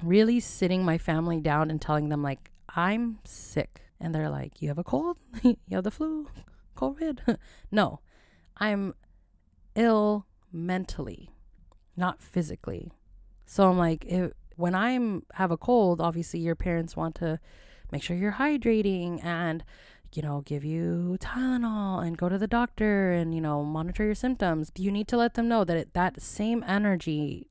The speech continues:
needs to be given for mental health issues, where it's like, "I'm not feeling good, so I need resources to help me feel better mentally." And so breaking down that barrier is to have that really awkward family meeting where it's like, "I'm not well, and I'm not,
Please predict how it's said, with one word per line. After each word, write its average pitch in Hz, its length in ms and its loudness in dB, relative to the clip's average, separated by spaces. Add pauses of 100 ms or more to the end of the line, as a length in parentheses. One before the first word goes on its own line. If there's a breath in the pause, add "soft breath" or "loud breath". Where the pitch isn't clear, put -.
needs 175 320 -4
to 180 100 -2
be 165 140 0
given 160 640 0
for - 180 -6
mental 160 400 -2
health 143 220 0
issues, - 460 -12
where 107 100 -6
it's 151 120 -8
like, 151 240 -6
"I'm 226 160 2
not 240 180 0
feeling 202 440 -2
good, 143 220 -2
so - 200 -6
I 196 120 0
need 208 220 0
resources 170 600 0
to - 80 -6
help - 180 -2
me 170 140 -4
feel 165 180 2
better 156 340 2 (380 soft breath)
mentally." 156 600 -4 (560 loud breath)
And 185 160 0
so 190 120 2
breaking 220 280 4
down 226 140 6
that 208 160 2
barrier 202 320 2
is 175 220 0
to 185 100 -4
have 226 340 0
that 175 340 6
really 175 300 6
awkward 185 380 4
family 185 340 2
meeting 214 260 2
where 170 100 4
it's 165 160 0
like, 160 140 0 (260)
"I'm 262 560 2 (260)
not 180 340 2
well, 151 500 0 (720)
and 165 160 -2
I'm 170 220 0
not, 226 360 2